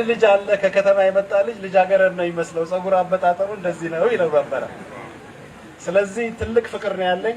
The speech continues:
ለአካባቢው ማህበረሰብ። ጠንክራችሁ እንድትሰሩ አሳስባለሁ። በሁሉም ነገር በርቱ። በሁሉም ልማት በሚባል ነገር በሙሉ በርትታችሁ መስራት ነው።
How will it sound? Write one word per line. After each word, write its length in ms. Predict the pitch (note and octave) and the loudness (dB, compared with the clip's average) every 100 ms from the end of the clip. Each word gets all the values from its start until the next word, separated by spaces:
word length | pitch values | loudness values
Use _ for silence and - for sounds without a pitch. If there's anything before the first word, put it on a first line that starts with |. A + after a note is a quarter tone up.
| A3+ | -4
ለአካባቢው 600 | E3+ E3 F3 E3+ E3+ E3+ | -4 -2 -2 -2 -4 -6
ማህበረሰብ። 540 | D#3+ E3 F3 F3 G#3+ A3 | -8 -6 -6 -6 -8 -6
ጠንክራችሁ 540 | F3 E3 D#3+ D#3+ E3 | -8 -6 -4 -4 -6
እንድትሰሩ 380 | E3 D#3+ - D#3 | -12 -12 -8 -4
አሳስባለሁ። 720 | D3+ D3+ D3+ D#3+ E3 E3+ G3+ A3+ - | -4 -6 -8 -6 -4 -2 -4 -8 -8
በሁሉም 460 | F3 C#4 D4 C#4 G#3+ | -8 -8 -8 -12 0
ነገር 220 | G3 E3+ | 0 2
በርቱ። 260 | D3 C#3+ - C3+ | 0 0 -2 -6
በሁሉም 420 | D3+ A3+ G#3 E3 D3 | -2 -2 -4 -8 -8
ልማት 340 | D3 F#3 F#3+ | -2 0 0
በሚባል 460 | E3+ E3 D#3+ D#3+ D3+ | -4 -8 -8 -6 -6
ነገር 240 | D3 D3 C#3+ | -6 -6 -4
በሙሉ 260 | C#3+ E3 G#3+ A3+ - - - - | -4 -6 -8 -10 -14 -20 -20 -6
በርትታችሁ 600 | D#3 D#3 E3 D#3+ D3+ D3+ | -4 -4 -4 -6 -6 -4
መስራት 380 | C#3+ C#3 C3+ A#2+ | -4 -2 -4 -4
ነው። 140 | G#2 | -14